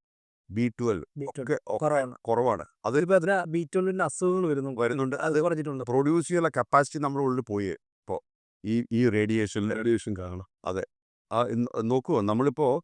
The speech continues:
Speaker 1: ഒരു സയന്റിഫിക്കലി അല്ലെങ്കിൽ ടെക്നോളജിക്കലി ഗ്രോ ചെയ്യുന്നതനുസരിച്ച്, ഏ,
Speaker 2: നമ്മുടെ ശരീരത്തിലും അതിൻ്റെതായിട്ടുള്ള ഡിഫക്റ്റുകൾ ഉണ്ടാകുന്നു.
Speaker 1: ഉൻ-, ഉണ്ടാവുന്നുണ്ട്.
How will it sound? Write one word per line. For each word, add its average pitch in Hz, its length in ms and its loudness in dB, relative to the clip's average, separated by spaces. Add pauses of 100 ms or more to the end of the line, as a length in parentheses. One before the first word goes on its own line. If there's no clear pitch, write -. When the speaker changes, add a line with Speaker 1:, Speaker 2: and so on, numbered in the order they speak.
(360)
Speaker 1:
ഒരു 120 180 0
സയന്റിഫിക്കലി 123 720 0
അല്ലെങ്കിൽ 131 340 2
ടെക്നോളജിക്കലി 123 720 0
ഗ്രോ 120 220 2
ചെയ്യുന്നതനുസരിച്ച്, 120 800 0 (520)
ഏ, 104 100 0
Speaker 2:
നമ്മുടെ 131 500 2
ശരീരത്തിലും 156 840 -2
അതിൻ്റെതായിട്ടുള്ള 160 560 0
ഡിഫക്റ്റുകൾ 156 420 -4
ഉണ്ടാകുന്നു. 131 420 2 (100)
Speaker 1:
ഉൻ-, 113 200 2
ഉണ്ടാവുന്നുണ്ട്. 104 420 0